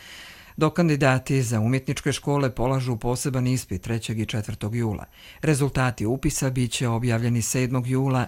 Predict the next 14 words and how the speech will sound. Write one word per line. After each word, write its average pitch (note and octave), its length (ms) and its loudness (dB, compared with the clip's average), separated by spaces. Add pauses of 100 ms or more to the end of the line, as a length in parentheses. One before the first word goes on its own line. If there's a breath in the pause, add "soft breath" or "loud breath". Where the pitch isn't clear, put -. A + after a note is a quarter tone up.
na C3 240 2
oglasnim G#2+ 420 -2
tablama A#2 500 0
škola C#3+ 520 -2 (120)
i D3 140 -2
u C#3 260 -2
informacionom A2 800 -2
sistemu B2+ 600 0
ministarstva. C3 720 -2 (460 loud breath)
Učenici D#3 480 2
koji C3+ 240 2
ne B2 180 2
budu C#3 260 2
primljeni A2+ 680 4